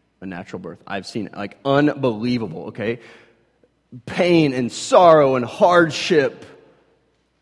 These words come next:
Like, here's the deal. I don't need to, I don't need to unpack tribulation for you. Trials in life. Like, can you, can, I don't understand. Can you unpack that a little bit more? I'm not try-, no.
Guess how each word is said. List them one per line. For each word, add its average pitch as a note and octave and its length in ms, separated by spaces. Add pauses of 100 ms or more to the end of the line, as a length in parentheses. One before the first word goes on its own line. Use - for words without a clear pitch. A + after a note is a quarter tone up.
(160)
Like, A#2+ 220 (200)
here's D3 220
the A#2+ 100
deal. G#2+ 280 (340)
I B2 80
don't B2+ 140
need A2 180
to, G2 140 (680)
I C3+ 80
don't C#3 180
need A#2 160
to G2 140
unpack F#2+ 500 (760)
tribulation - 600
for - 140
you. - 100 (2000)
Trials A2+ 460
in G2+ 100
life. F#2+ 220
Like, C#3+ 80
can G#3 140
you, C4+ 60
can, - 300 (920)
I C4 60
don't D4 60
understand. F3 280
Can B3 120
you D#4+ 80
unpack G3 420
that F3 140
a - 20
little E3 300
bit G3 200
more? D3 440
I'm F3 80
not - 320
try-, - 340
no. D#3+ 360